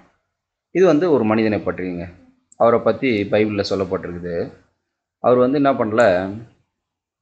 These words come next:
கடவுளை குறை சொல்லாத ஒரு மனிதனுங்க. அஹ், கடவுளை பற்றி நிறைய பேர் நம்ம வாழ்க்கையில நிறைய பேரை பத்தி குறை சொல்றோம்.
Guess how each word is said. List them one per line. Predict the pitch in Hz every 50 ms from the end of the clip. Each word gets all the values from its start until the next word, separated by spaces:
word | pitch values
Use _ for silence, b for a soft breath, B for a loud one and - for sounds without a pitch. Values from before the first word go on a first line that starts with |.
| _ _
கடவுளை | - - 107 127 165 175 151 135 -
குறை | 131 120 131 131
சொல்லாத | - - 127 123 123 123 123 127 135 139 156 156
ஒரு | 135 113 107
மனிதனுங்க. | 101 95 101 98 92 90 87 85 82 82 - _ _ _ _ _ _ _ _ _ _ _ _ _ _ _ _ _ _ _ _ _ - 90
அஹ், | 90 95
கடவுளை | 95 104 98 110 127 131 131 120
பற்றி | - 117 101 - 120 117 95
நிறைய | 95 95 92 95 110 123
பேர் | 120 139 131
நம்ம | 127 123 117 110 107 107 110
வாழ்க்கையில | 113 110 117 107 107
நிறைய | 101 98 98 107 107
பேரை | 104 110 107 101
பத்தி | 92 101 95 104
குறை | 101 - 104 101 98 -
சொல்றோம். | 98 90 85 90 90 90